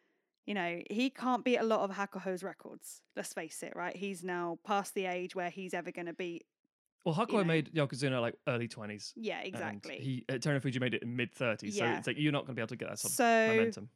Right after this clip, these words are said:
Speaker 1: there is a possibility that he can achieve this, and this is
Speaker 2: Yeah.
Speaker 1: one thing he can
Speaker 2: Yeah.
Speaker 1: have over Hakuho. So
Speaker 2: I, I think it's possible. I think he's got a few obstacles.
Speaker 1: Mm-hmm.
Speaker 2: Takakeisho being one of
Speaker 1: Oh,
Speaker 2: them.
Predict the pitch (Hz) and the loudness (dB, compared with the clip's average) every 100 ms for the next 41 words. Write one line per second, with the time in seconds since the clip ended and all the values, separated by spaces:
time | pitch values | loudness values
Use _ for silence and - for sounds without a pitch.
0 | _ _ _ _ 254 262 302 285 285 311 | _ _ _ _ 2 4 4 2 4 2
1 | - 262 330 269 - 175 208 269 _ 240 | 2 0 2 2 0 -2 -2 -4 _ -4
2 | 214 240 - 247 233 - 240 196 247 180 | -2 -2 -2 -2 0 0 0 0 0 0
3 | - - - 185 202 226 226 220 214 240 | -4 -12 -8 -4 0 2 2 0 4 4
4 | 240 - 196 190 196 202 185 180 185 180 | 4 0 -4 -4 -4 -4 -2 -2 -4 -4
5 | 175 - - 165 165 _ _ - _ - | -6 -8 -12 -14 -18 _ _ -20 _ -18
6 | - 180 165 165 170 165 _ - 160 - | -10 -6 -4 -4 -6 -10 _ -6 -2 0
7 | 190 247 269 - 302 302 294 - - 262 | 0 0 -2 -4 -4 -4 -6 -8 -8 -6
8 | 247 - 135 135 123 117 143 131 185 214 | -6 -6 -6 -6 -8 -6 -2 0 0 0
9 | 170 180 - 208 233 240 - 160 - - | 2 2 2 -2 -2 -2 -2 -4 -4 -12
10 | 123 113 135 175 - _ 196 202 196 190 | -10 -8 -8 -10 -16 _ -6 -4 -4 -4
11 | 220 - _ 180 165 147 156 143 143 135 | -6 -8 _ 0 2 2 0 2 2 2
12 | 131 117 104 107 269 | 0 0 0 4 4